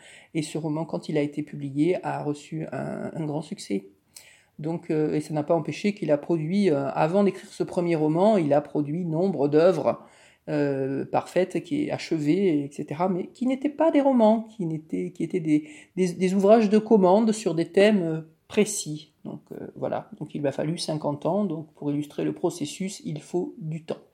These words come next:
Cependant, maintenant que le livre est écrit, admettons que vous ayez passé vos propres cinquante ans et votre livre est écrit,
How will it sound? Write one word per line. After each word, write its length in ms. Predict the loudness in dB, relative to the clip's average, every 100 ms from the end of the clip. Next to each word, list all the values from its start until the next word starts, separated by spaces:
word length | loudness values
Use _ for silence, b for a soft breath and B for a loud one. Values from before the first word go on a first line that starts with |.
| _ _ _ _ _
Cependant, 680 | 2 4 6 8 8 6 B B B B B B 2
maintenant 400 | 4 4 4 4
que 140 | 4
le 80 | 4
livre 300 | 6 6 4
est 160 | 0 -2
écrit, 540 | -4 2 4 4 2 -14
admettons 460 | -14 -14 -10 -10
que 120 | -8 -10
vous 220 | -10 -10
ayez 140 | -10
passé 300 | -12 -14 -10
vos 120 | -8
propres 380 | -6 -2 -2 -4
cinquante 440 | -8 -10 -8 -6 -2
ans 60 |
et 60 | 0
votre 340 | -2 -4 -6
livre 400 | -2 0 0 -4 -10
est 160 | -8 -8
écrit, 380 | -8 -8 -8